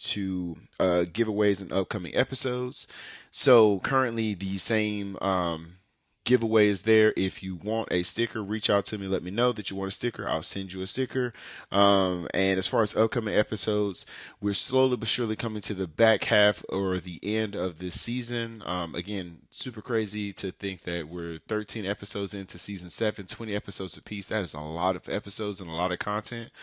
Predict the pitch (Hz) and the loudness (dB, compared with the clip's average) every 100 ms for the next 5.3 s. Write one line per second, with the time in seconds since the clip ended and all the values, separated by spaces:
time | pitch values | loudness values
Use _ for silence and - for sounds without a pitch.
0 | - - - 110 110 104 92 87 _ _ | -16 -16 -2 4 6 4 0 -10 _ _
1 | - 101 143 107 _ _ _ _ _ _ | -4 4 4 2 _ _ _ _ _ _
2 | _ _ - 120 120 104 110 123 113 123 | _ _ -2 2 4 4 0 0 0 -2
3 | 104 - 98 90 107 95 82 82 - 147 | -2 -2 -4 -4 -4 -6 -4 -2 -2 -2
4 | 151 151 147 - - - - 107 104 95 | -4 -4 -6 -12 -16 -16 -6 0 2 2
5 | 90 82 | 0 -8